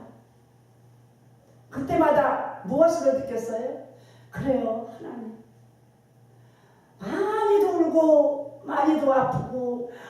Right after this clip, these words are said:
많이도 괴로웠지만, 네가 나만큼 괴로웠고, 네가 나만큼 아팠느냐? 하시면서 생각하실 때, 십자가를 생각할 때,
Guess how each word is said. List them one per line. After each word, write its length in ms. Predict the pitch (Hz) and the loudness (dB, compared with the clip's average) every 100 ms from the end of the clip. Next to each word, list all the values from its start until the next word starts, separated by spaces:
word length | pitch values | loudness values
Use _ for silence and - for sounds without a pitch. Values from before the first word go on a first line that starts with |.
| - | -2
많이도 640 | 277 339 427 440 440 453 | 2 4 4 4 4 4
괴로웠지만, 880 | 453 381 370 359 359 - - 262 - - - _ _ _ _ _ _ _ _ _ - | 2 4 4 4 2 -2 -8 -12 -14 -18 -20 _ _ _ _ _ _ _ _ _ 2
네가 200 | 294 294 | 4 4
나만큼 720 | 247 233 247 370 392 392 403 | 2 0 -2 0 0 0 -2
괴로웠고, 680 | 359 349 330 320 320 - - - - | -4 -2 -2 -2 -6 -8 -10 -16 -6
네가 260 | - 370 427 | 2 4 4
나만큼 460 | 415 392 381 392 370 | 4 2 0 0 0
아팠느냐? 720 | 311 339 330 311 311 - - - - _ _ _ _ _ _ _ _ _ | 2 4 2 2 -2 -4 -12 -20 -20 _ _ _ _ _ _ _ _ _
하시면서 680 | 277 - 262 233 - - - - - _ | -10 -6 -6 -6 -8 -12 -14 -20 -20 _
생각하실 720 | 339 349 320 - 330 - - | -14 -8 -6 -6 -6 -8 -12
때, 280 | 571 - - - _ - _ _ _ _ _ _ _ - - | -14 -14 -20 -20 _ -20 _ _ _ _ _ _ _ -20 -8
십자가를 600 | - - 403 330 311 302 | -4 0 0 4 6 6
생각할 640 | 302 311 - - 262 - | 6 2 -2 -4 -6 -8
때, 320 | - - - | -8 -10 -12